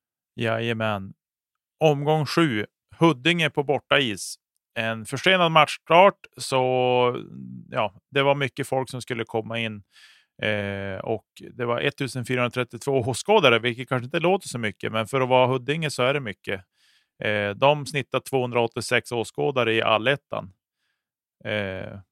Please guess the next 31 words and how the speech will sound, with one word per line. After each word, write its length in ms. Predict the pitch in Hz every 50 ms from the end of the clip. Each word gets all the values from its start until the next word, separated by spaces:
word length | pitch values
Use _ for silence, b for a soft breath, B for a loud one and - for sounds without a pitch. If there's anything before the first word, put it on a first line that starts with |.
| _ _ _ _
så 120 | - 131
att 240 | 127 - _ _ -
nu 200 | 131 131 143 147
var 200 | 143 139 135 135
det 60 | 131
väl 220 | 131 123 117 113 98 _ _ _ -
nittio 340 | 143 135 135 - _ - 127
procent 380 | 120 104 - 120 117 110 -
lövare 320 | 117 117 113 113 120 131 139
eller 100 | 127 123
något 120 | 117 110
sånt 120 | - 104 104
där 100 | 104 98
som 120 | - 110
hade 200 | 107 101 110 101
sökt 300 | - - 110 107 - -
sig 100 | - 104
till 260 | - 104 101 101 98 _ _ _
deras 400 | 131 113 104 98 101 98 - -
ishall. 540 | 113 110 95 - - 120 113 110 107 104 _ _ _ _ _ B B B B B B B B B B B _ _ -
Det 80 | 185 190
går 220 | 180 190 190 190
i 40 | 185
ett. 280 | 165 - _ - - - _ _ _ _ _ _ _ _ _ _ _ _ _ _ _ -
Sanslöst 720 | - - 208 208 190 160 - 202 208 208 196 - - -
skön 340 | - - 190 190 180 170 160
seger 540 | - - 196 208 202 165 135 117 110 107 - _ _ _
senast. 760 | - - 139 127 127 135 160 147 127 - - - - - - _ _ _ _ _ _ _ _ _ _ _ _ _ _ -
Så 140 | - - 139
att, 280 | 135 - _ _ -
eh, 380 | 147 139 135 131 131 131 131